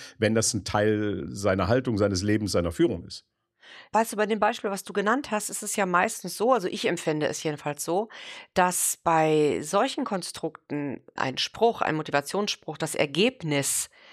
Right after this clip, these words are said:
Speaker 2: der bisherigen Führung und Entwicklung ist. Und dann wird er ja auch gelebt, dann ist er ja gefüllt mit
Speaker 1: Also ein
Speaker 2: Inhalt.
Speaker 1: Ergebnis der eigen-, der eigenen
Speaker 2: Genau.
Speaker 1: Führungssozialisation sozusagen.
Speaker 2: Ganz genau,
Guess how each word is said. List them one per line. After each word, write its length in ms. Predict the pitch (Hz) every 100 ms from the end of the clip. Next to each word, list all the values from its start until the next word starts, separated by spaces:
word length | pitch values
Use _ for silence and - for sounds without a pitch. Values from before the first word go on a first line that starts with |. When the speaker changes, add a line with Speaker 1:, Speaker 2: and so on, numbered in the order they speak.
| - -
Speaker 2:
der 100 | 165
bisherigen 540 | 151 - 180 185 156
Führung 380 | 151 185 160 143
und 120 | 139
Entwicklung 540 | 143 139 190 - 131 123
ist. 400 | - - - - _ _ - - _
Und 140 | 165 170
dann 120 | 165
wird 100 | 190
er 60 |
ja 140 | 185 165
auch 100 | -
gelebt, 420 | 185 190 180 -
dann 120 | 143
ist 140 | - 165
er 80 |
ja 120 | 143 156
gefüllt 460 | 180 - 196 -
mit 100 | 143
Speaker 1:
Also 140 | 107 113
ein 120 | 110
Speaker 2:
Inhalt. 0 |
Speaker 1:
Ergebnis 440 | 82 107 131 107
der 160 | - 104
eigen-, 360 | 113 127 120 104
der 140 | 104
eigenen 340 | 120 127 120 -
Speaker 2:
Genau. 280 | 214 180 147
Speaker 1:
Führungssozialisation 1000 | - 120 - 107 104 98 - 117 95
sozusagen. 440 | 85 90 - 82 160
Speaker 2:
Ganz 200 | 165 -
genau, 400 | 359 302 143